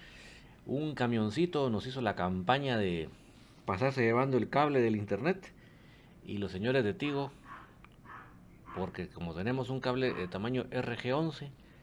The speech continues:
se pasaron ocho días para poder venir. Así fue <laughs> la historia de contundente por la cual no estuvimos, pero... Bueno,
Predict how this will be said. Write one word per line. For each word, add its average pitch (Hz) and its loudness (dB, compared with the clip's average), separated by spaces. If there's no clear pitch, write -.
se - -12
pasaron 113 -2
ocho 113 -4
días 117 0
para 90 -4
poder 107 -2
venir. 104 -2
Así 78 -8
fue 110 0
<laughs> - -20
la 90 0
historia 120 0
de 113 0
contundente 107 0
por 107 -2
la 95 -2
cual 110 0
no 110 -2
estuvimos, 139 0
pero... 190 0
Bueno, - -4